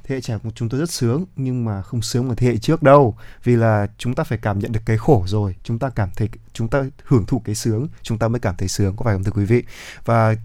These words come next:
công sức của bao cha ông chúng ta hiện nay đã để lại cho ch-, con cháu đời sau, à, rất là nhiều những di sản. Và phải, và phải nói rằng là có lẽ rằng là ngày, ngày hôm nay tôi nhớ đến một bộ phim,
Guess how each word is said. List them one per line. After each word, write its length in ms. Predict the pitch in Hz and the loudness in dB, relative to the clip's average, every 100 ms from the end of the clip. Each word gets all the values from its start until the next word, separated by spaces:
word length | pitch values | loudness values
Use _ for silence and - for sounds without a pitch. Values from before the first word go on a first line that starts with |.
| - | -2
công 160 | 165 160 | -2 0
sức 240 | - 226 - | -2 -4 -6
của 140 | - 101 | -2 0
bao 180 | 110 120 | 0 -2
cha 160 | 135 | -2
ông 180 | 127 123 | -2 -2
chúng 120 | 110 | -4
ta 160 | 110 123 | -2 -2
hiện 200 | 120 110 | 0 2
nay 260 | 127 117 131 | 2 0 -2
đã 180 | 120 139 | -4 -2
để 140 | 107 95 | -2 0
lại 260 | 107 110 | 0 0
cho 240 | 113 113 107 | -2 -4 -4
ch-, 140 | 107 90 - - - | -4 -12 -16 -18 -6
con 180 | 123 120 | -4 -4
cháu 340 | 113 98 113 | -4 -4 -4
đời 140 | 135 98 | -4 -4
sau, 360 | - 123 110 - | -4 -4 -6 -8
à, 240 | 117 98 95 | -8 -6 -2
rất 160 | 165 | 0
là 100 | 143 | 2
nhiều 420 | 107 107 107 98 92 | 2 2 2 0 -4
những 160 | 104 123 | -4 -2
di 120 | 131 | -2
sản. 240 | 135 101 - - - - | -2 -4 -6 -10 -6 0
Và 120 | 117 | 0
phải, 140 | 117 104 | 0 -2
và 180 | 104 113 | -2 -2
phải 100 | 113 | 0
nói 140 | 104 | 0
rằng 140 | 117 135 | 0 0
là 240 | 113 101 95 - - - - | 0 -2 -6 -10 -18 -20 -6
có 80 | 127 | -4
lẽ 160 | 143 | -2
rằng 160 | 170 123 | 0 0
là 180 | 107 98 | 0 0
ngày, 240 | 101 107 | -2 -2
ngày 280 | 110 131 117 | -4 -2 -2
hôm 120 | 127 | 0
nay 160 | 147 139 - | 0 -2 -2
tôi 240 | 151 139 110 120 - - | -2 -2 -4 -8 -6 0
nhớ 200 | 120 131 | 2 2
đến 120 | 190 | 2
một 80 | 135 | 0
bộ 120 | 117 | 0
phim, 320 | - 180 156 | 2 4 4